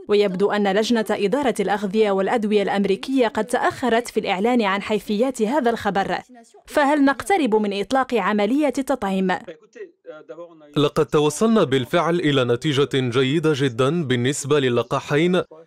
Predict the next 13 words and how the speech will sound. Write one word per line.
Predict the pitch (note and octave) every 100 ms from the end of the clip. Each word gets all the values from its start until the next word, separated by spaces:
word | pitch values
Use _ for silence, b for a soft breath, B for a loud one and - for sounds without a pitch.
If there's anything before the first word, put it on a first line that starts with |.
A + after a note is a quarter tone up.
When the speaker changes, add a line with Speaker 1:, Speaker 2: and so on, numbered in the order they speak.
| _ - -
Speaker 2:
اللذين | C#3+ C#3 C#3+ G3
عبرا | F3 C3 C3+ C3 C3+ D#3
المرحلة | D3 C#3+ D#3+ E3 D3 D3
الثالثة | C3 D#3+ F3+ F3 D#3+ D3
من | B2+
التجارب | B2 C3+ C3 D3 B2
السريرية، | A#2+ C3 C3 D3 D3+ A#2 G#2+ - _ D#3+ D#3+ E3+ _ _ C#3
وأظهرت | C#3+ - D3+ D3 C3+ C3
هذه | C#3 B2 B2+
المرحلة | A#2+ C3 - D#3 F3
فعالية | - C3 C3 C#3 D#3 B2+
عالية | C3 A2+ C3 C#3+ D3+ B2
جدًا | B2 A#2+ E3+ C3 C#3 C#3+